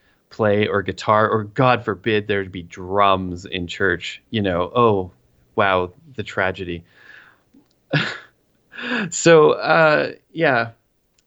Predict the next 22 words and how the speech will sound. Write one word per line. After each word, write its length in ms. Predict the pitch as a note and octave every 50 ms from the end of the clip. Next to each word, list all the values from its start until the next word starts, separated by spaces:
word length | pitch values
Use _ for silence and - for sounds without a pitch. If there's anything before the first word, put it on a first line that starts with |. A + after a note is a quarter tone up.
| _ _ _ _ -
I 100 | D#3 D#3+
told 180 | D#3+ F3 E3+ D3+
her, 60 | C#3+
"Don't 180 | C3 C3+ C3 B2
tell, 320 | C3 A#2+ G#2+ G#2 - B2 -
tell 160 | - D3 B2
anybody 320 | G#2 G#2+ G#2+ G2+ G#2+ F#2+ F#2+
that 140 | F#2+ G2 F#2+
I'd 120 | F#2+ F#2
done 200 | F#2+ G2 F#2+ F#2
music." 380 | F#2 F#2 F#2+ F#2 F#2 F#2+ F#2 - _ _ _ _ _ _ _ _ _ _ _
And, 400 | - - G#2+ G#2 G#2 G#2 G#2 G#2
uh, 560 | G#2 G2+ G2+ G2 F#2+ F#2+ F#2 F2+ F#2 - -
so 160 | - - D3 C#3
we 160 | C#3+ D#3 E3+
ended 180 | F3 E3+ D#3
up 220 | C#3 B2+ A2 - - _ _ _ _ _ _ -
kinda 220 | - C3 A2+ G#2+
liking 340 | G#2 A#2 F#3 G#3 C#4+ C4 C3
the 80 | A2
church. 500 | G#2+ - - - F2+ E2 B2+ - - - -
The, 240 | C#3+ B2+ A#2+ -